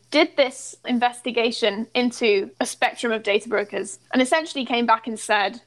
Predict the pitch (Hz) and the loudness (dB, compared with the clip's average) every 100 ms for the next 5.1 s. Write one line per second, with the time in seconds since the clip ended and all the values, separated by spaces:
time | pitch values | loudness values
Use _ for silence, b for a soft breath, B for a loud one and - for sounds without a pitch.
0 | _ 247 254 269 320 320 285 285 262 233 | _ -4 -4 2 2 2 -2 -4 -4 -4
1 | 233 240 226 220 214 214 214 254 262 247 | -2 -4 -4 -4 -8 -6 -4 0 2 2
2 | 247 - 226 208 - 214 208 - 208 214 | 0 0 -6 -4 0 0 0 -4 -4 -4
3 | - b b b 262 277 302 302 277 247 | -8 b b b 0 2 2 -2 -2 0
4 | 233 233 226 226 220 214 208 - 202 196 | 0 2 2 0 0 0 0 0 -4 -6